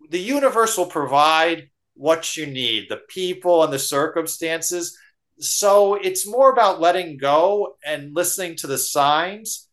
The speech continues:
than trying to just come up with all these ideas and just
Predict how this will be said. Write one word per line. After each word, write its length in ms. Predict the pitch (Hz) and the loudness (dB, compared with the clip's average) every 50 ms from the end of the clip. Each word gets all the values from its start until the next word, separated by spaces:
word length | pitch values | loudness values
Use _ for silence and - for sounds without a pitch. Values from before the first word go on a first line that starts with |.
| _ _ _ _ _ _ _ _ _ | _ _ _ _ _ _ _ _ _
than 460 | - 180 175 180 180 175 180 175 170 _ _ _ _ _ _ _ _ - | 0 2 2 2 2 -2 -8 -14 -16 _ _ _ _ _ _ _ _ -10
trying 360 | - - 226 226 233 233 226 | -4 0 2 4 4 2 0
to 40 | 190 | 0
just 300 | 185 185 180 - - - | 0 -2 -2 -2 -4 -4
come 240 | - 190 185 175 | -2 0 2 4
up 180 | 180 180 175 175 | 2 2 2 0
with 140 | 160 147 156 | -4 -2 0
all 180 | 160 160 160 | 2 2 2
these 300 | 160 156 156 156 139 143 | 0 0 -2 -4 -2 0
ideas 680 | 151 143 135 127 123 127 135 147 147 139 135 135 123 123 | 0 0 0 0 -4 -8 -8 -6 -4 -4 -4 -4 -6 -8
and 220 | 127 127 127 123 | -10 -12 -12 -10
just 420 | 147 143 135 - - - - _ | -8 -6 -6 -6 -8 -10 -12 _